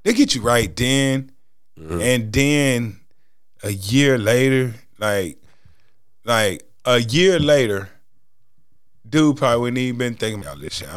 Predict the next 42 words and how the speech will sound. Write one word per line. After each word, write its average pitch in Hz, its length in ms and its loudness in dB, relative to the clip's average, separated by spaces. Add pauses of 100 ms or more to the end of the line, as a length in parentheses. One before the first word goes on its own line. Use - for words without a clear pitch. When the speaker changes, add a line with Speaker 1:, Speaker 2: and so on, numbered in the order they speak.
(120)
Speaker 1:
I - 60 -4
mean, 113 140 -4
of 110 80 -4
course, 156 200 0
he's 107 100 -4
still 131 180 -2
angry. 98 460 -2 (220)
Speaker 2:
Right. 78 380 -4
Speaker 1:
But 101 340 -2
he's 151 180 0
not 139 220 0
as 113 80 -6
angry 127 340 0
as 104 80 -4
he 113 200 -2
is 101 120 -8
that 107 280 -4
night. 104 380 -4 (220)
Like, 90 180 -8
that 139 200 0
night, 139 320 -2
"I'ma 147 220 -6
kill 117 240 -6
this 120 100 -10
motherfucker - 220 -16
from - 160 -10
the - 160 -8
Strip 165 520 0
in - 60 -8
front 127 280 0
of 104 60 0
everybody 120 680 0 (180)
Speaker 2:
Yeah. 82 300 -10
Speaker 1:
and 104 100 -6
drive 127 340 2
away." 120 540 0
It's - 140 -20
not, 170 240 -4
that's 170 180 -2
not 170 240 -6 (220)
gonna 123 240 -2
happen 110 600 -4